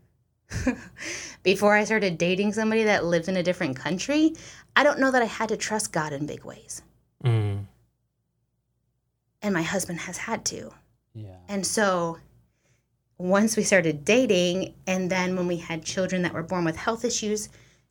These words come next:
Speaker 1: and so many different things that have come our way, it's been his grounding and his faith that has carried me as a weaker person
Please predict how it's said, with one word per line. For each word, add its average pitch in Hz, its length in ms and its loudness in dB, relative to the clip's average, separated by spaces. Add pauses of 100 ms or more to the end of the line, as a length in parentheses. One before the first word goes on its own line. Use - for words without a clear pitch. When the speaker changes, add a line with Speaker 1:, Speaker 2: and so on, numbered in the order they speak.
Speaker 1:
and 196 140 0
so 233 160 0
many 220 200 0
different 208 380 -4
things 220 300 -6
that - 100 -4
have 190 200 -10
come 180 220 -8
our 156 220 -4
way, 190 540 0 (840)
it's 196 160 -4
been 180 180 0
his 208 360 -4
grounding 170 680 -2
and 156 120 -10
his - 260 -12
faith 170 560 -4 (1160)
that 170 240 -4
has 185 260 -8
carried 196 460 0
me 196 420 2
as 185 160 2
a 170 100 4
weaker 185 460 0
person 170 680 0